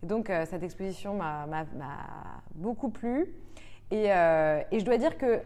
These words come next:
cette exposition dans laquelle on est, Histoire d'abstraction, le cauchemar de Greenberg, elle est aussi née grâce à une autre ex-, exposition que j'ai vue à Lacrier à Rennes. Euh, une exposition monographique de Seoul Gili,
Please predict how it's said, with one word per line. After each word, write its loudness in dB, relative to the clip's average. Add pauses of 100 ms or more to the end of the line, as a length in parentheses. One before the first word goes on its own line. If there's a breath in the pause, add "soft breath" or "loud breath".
(160)
cette -2
exposition -6
dans 0
laquelle 0
on 0
est, -2
Histoire -2
d'abstraction, -4
le -2
cauchemar -6
de -2
Greenberg, -2
elle 0
est -4
aussi -4
née -2 (300 loud breath)
grâce -2
à -8
une -4
autre -4
ex-, -8
exposition -6
que -6
j'ai -4
vue -4
à -4
Lacrier -4
à -6
Rennes. -4 (800 loud breath)
Euh, -4
une -2
exposition -6
monographique -2
de 0
Seoul 4
Gili, 2